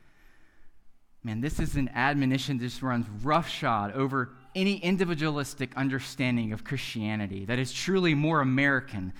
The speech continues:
than it is biblical. Which brings us to the next truth we see in our text, the inclusion of grace. Now, people can get really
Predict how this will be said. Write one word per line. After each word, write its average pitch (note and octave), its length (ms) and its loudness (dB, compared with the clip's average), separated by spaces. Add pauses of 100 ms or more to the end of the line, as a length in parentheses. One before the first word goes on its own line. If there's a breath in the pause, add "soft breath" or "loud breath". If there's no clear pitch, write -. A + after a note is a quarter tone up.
(120)
than A#2+ 140 2
it A2+ 100 -2
is G#2 320 -4 (220 loud breath)
biblical. F#2+ 580 -10 (800)
Which A#2+ 240 -8
brings C3+ 240 0
us C#3 180 -6
to C3+ 100 -4
the A#2 60 -4
next A#2+ 280 -4
truth A#2 300 -8
we A2 80 -8
see A2 220 -6
in G#2 100 -2
our G2+ 100 -4
text, - 640 -18 (340 soft breath)
the B2 220 2
inclusion A#2+ 920 -2
of G2 160 -8
grace. - 640 -14 (960 soft breath)
Now, A#2 460 0 (840 soft breath)
people C3+ 280 -4
can A#3 200 2
get G#3+ 220 0
really F3+ 480 2